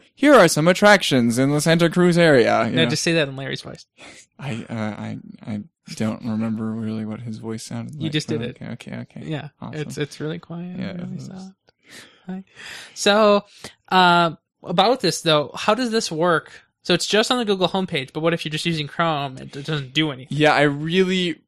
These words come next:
Speaker 1: wish that they had brought, 'cause I never go to the Google
Speaker 2: Right,
Speaker 1: homepage
Speaker 2: I never
Speaker 1: ever.
Speaker 2: do that
Speaker 1: I
Speaker 2: either.
Speaker 1: just new tab,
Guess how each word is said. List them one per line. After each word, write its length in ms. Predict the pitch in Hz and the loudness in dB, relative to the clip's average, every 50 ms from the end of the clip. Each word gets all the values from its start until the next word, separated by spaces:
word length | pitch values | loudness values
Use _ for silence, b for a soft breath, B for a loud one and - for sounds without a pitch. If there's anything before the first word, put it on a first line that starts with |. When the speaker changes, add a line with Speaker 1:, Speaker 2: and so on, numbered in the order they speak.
| _ | _
Speaker 1:
wish 580 | - 127 123 123 131 147 151 147 - - - - | -18 -14 -10 -2 0 2 2 2 2 -2 -6 -4
that 280 | 143 143 135 123 113 - - | 0 2 2 2 0 -2 -6
they 340 | 127 120 127 123 123 120 | -4 -2 0 2 2 2
had 460 | 120 127 127 127 120 117 113 113 113 - | 0 2 2 4 4 4 2 0 -6 -4
brought, 440 | - 123 120 113 113 113 113 - - | 0 2 4 4 4 4 0 -2 -6
'cause 180 | - 151 131 | -6 -2 0
I 100 | 143 139 | 2 2
never 220 | 151 160 156 139 135 | 4 4 2 2 2
go 180 | 120 143 151 | 4 4 4
to 60 | 156 135 | 4 2
the 140 | 117 120 | -2 -4
Google 280 | 113 117 123 120 117 117 | -4 -2 -2 -2 0 2
Speaker 2:
Right, 160 | 117 175 123 | 2 4 4
Speaker 1:
homepage 220 | 120 120 123 123 117 | 2 2 2 2 2
Speaker 2:
I 100 | 180 175 | 2 2
never 140 | 170 170 | 4 6
Speaker 1:
ever. 140 | 151 160 139 | 6 4 4
Speaker 2:
do 80 | 123 120 | 4 2
that 60 | 113 | 2
Speaker 1:
I 60 | 110 117 | 2 2
Speaker 2:
either. 80 | 131 165 | 2 2
Speaker 1:
just 260 | 131 123 - - - | 0 0 -2 -4 -4
new 260 | 131 143 147 160 165 | -2 -2 0 0 0
tab, 520 | 151 - 151 143 139 139 131 131 127 135 | 0 2 4 4 6 6 6 4 2 -2